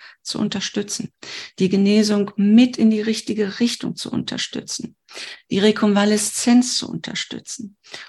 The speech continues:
und, und, und. Das ist ja sehr vielschichtig, je nachdem, um was es geht. Und, ne, in der Homöopathie ist es einfach so, und das ist bei den Tieren nicht anders als bei den Menschen, es geht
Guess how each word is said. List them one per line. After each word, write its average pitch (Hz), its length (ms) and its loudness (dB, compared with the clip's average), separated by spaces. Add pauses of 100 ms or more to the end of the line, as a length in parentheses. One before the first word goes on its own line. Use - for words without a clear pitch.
und, 240 240 8
und, 202 220 -2
und. 160 240 0
Das 196 100 0
ist - 160 0
ja 202 140 4
sehr 190 160 2
vielschichtig, - 640 -2
je 175 100 0
nachdem, 175 400 0
um 165 160 0
was 165 160 -2
es - 160 -6
geht. 220 320 4
Und, 147 220 -6 (720)
ne, 196 180 4
in - 80 4
der 185 140 4
Homöopathie 180 640 0
ist - 140 0
es 214 140 0
einfach 190 420 0
so, 185 300 2
und 196 180 2
das 175 140 -2
ist - 120 -8
bei 180 120 -2
den 180 160 0
Tieren 180 400 2
nicht 339 320 2
anders 254 460 2
als 175 240 -4
bei 170 160 -4
den 175 200 0
Menschen, 180 540 0 (560)
es - 160 0
geht 240 240 4